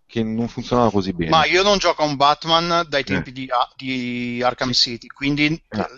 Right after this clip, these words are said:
Speaker 2: ricordarmi, a me è sembrato più o meno la stessa cosa. Sarà che f-, io ho trovato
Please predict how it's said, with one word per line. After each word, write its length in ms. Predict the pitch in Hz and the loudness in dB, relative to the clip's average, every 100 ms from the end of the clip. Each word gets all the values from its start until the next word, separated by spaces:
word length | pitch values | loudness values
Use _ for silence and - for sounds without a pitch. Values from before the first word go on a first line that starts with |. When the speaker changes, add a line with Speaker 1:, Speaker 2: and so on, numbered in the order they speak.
| 151 139 | -16 -10
Speaker 2:
ricordarmi, 1000 | 131 143 151 143 131 131 131 131 139 135 - - | -8 -2 0 0 2 4 4 4 2 0 -4 -10
a 100 | - | -2
me 120 | 160 190 | 2 4
è 40 | |
sembrato 440 | 208 196 175 170 | 4 4 2 0
più 140 | 147 151 | -6 -4
o 40 | |
meno 180 | 151 170 | -2 0
la 80 | 165 | 0
stessa 320 | - 147 143 | 0 0 0
cosa. 200 | 147 131 | 0 0
Sarà 240 | - 151 | 2 0
che 140 | 170 190 | 0 -4
f-, 100 | - - - - - | -6 -20 -20 -20 -6
io 180 | 165 220 | 2 2
ho 40 | |
trovato 400 | 220 156 139 156 | 4 0 -2 -8